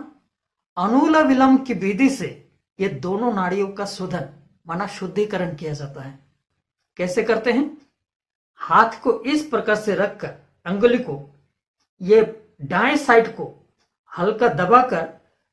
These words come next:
बाएं साइड से श्वास को ऊपर की तरफ खींचना है। लंबा श्वास को खींचकर थोड़ा समय हमें बंद रखकर फिर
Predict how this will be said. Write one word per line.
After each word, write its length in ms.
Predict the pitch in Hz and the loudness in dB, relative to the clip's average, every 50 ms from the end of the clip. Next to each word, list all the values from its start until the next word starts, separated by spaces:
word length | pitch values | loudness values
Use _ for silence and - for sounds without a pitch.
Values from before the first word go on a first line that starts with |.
| _ - | _ -10
बाएं 340 | 143 - 165 190 226 269 | -2 0 2 2 4 2
साइड 280 | 269 - - 202 208 196 | 2 2 2 2 0 0
से 220 | - - 220 226 226 | -2 0 0 2 2
श्वास 420 | 226 - - 180 170 190 185 - | 0 -2 -2 0 0 0 0 -4
को 120 | - 214 180 | -8 -8 -6
ऊपर 320 | 180 170 - 202 175 - | -6 -4 -4 -4 -4 -4
की 100 | - 185 | -6 -10
तरफ 300 | - - 175 175 175 - - | -10 -6 -6 -6 -6 -6 -8
खींचना 300 | 160 143 143 143 139 135 | -10 -10 -10 -10 -12 -12
है। 240 | 139 143 143 - - _ _ _ _ _ _ _ _ _ _ _ _ _ | -12 -12 -12 -14 -18 _ _ _ _ _ _ _ _ _ _ _ _ _
लंबा 500 | 165 156 170 190 233 269 302 320 320 320 311 | -8 -2 2 2 2 2 4 4 4 4 4
श्वास 440 | - - 240 240 269 277 269 - | 2 2 4 6 6 6 4 2
को 100 | - 277 | -2 -4
खींचकर 520 | 277 - - 269 285 - - - 180 - - - _ _ _ _ _ _ _ _ - | -2 0 0 0 0 0 -4 -6 -8 -8 -8 -12 _ _ _ _ _ _ _ _ -6
थोड़ा 220 | 170 180 214 240 233 | -2 0 2 2 2
समय 260 | 226 - 214 220 214 | 0 -2 -4 -4 -4
हमें 320 | 190 202 208 214 202 - | -4 -2 -2 -4 -4 -2
बंद 220 | - 190 214 247 240 | -2 0 0 2 2
रखकर 440 | 226 - - - - 143 143 147 - - _ _ _ _ _ _ _ _ _ _ _ | 2 2 0 -2 -8 -10 -10 -10 -12 -16 _ _ _ _ _ _ _ _ _ _ _
फिर 320 | - 220 226 226 - - | 2 4 4 4 4 -2